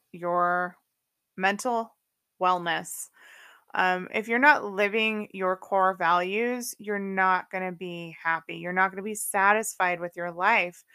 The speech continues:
So I learned this in a course I took with Matt Rowe and Tracy Hill, which was phenomenal.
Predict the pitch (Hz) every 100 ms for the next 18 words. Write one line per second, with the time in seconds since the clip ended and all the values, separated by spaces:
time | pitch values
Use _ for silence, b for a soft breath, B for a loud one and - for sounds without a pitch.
0 | B B B _ - 220 208 202 202 -
1 | 214 247 262 233 214 208 202 202 - 190
2 | 185 - 185 175 180 - - 175 - -
3 | 165 - _ 175 175 - 180 185 180 -
4 | 185 175 175 180 175 - 170 - 175 165
5 | - 220 220 220 202 175 185 175 - 180
6 | 175 175 196 208 202 190 185 185 185